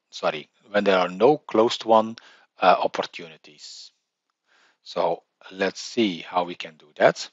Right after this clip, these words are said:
Can just add a config type on this, uh, merge field. Take, uh, the type table because I wanna show or hide a table.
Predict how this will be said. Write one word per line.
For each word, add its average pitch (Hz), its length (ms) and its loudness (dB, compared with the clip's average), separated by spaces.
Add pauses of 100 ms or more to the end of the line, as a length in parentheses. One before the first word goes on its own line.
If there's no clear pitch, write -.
(680)
Can 98 140 -4
just 92 240 -6
add 90 200 4
a 82 40 -2
config - 520 -10
type 76 340 0 (480)
on 90 260 -8
this, 80 380 -20 (180)
uh, 76 280 -4 (840)
merge 98 360 -4
field. 135 420 0 (540)
Take, 90 280 0 (800)
uh, 175 220 -4
the - 100 -14 (100)
type - 360 0
table 131 340 0
because 98 300 -4
I 87 60 0
wanna 82 220 -2
show 101 340 4
or - 200 -2
hide 160 360 -2
a - 80 -20 (100)
table. 139 460 2